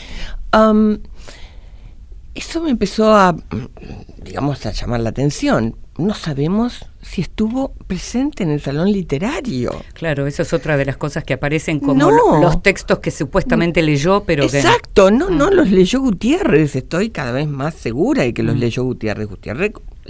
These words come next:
Speaker 1: va y lee el texto. Bueno.
Speaker 2: Mm.
Speaker 1: Am, entonces, eh,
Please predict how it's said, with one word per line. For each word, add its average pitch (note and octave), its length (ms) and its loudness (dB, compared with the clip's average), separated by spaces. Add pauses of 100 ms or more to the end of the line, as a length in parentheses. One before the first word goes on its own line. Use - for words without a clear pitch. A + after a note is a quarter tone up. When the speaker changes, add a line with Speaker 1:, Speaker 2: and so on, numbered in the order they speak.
(160)
Speaker 1:
va A2+ 200 -4
y G3 100 -2
lee A#2 220 2
el C3+ 160 -2
texto. - 500 -10 (140)
Bueno. - 200 -14
Speaker 2:
Mm. C#3 180 -10 (640)
Speaker 1:
Am, F#3+ 560 4 (480)
entonces, C#4 580 -6 (100)
eh, G3+ 400 0